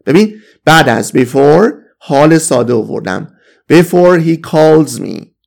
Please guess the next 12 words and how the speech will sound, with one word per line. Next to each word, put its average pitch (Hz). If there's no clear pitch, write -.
یعنی 135
قبل 147
از 123
این 151
که 113
اون 113
به 123
من 120
زنگ 131
بزنه 151
انجامش 151
می‌دم. -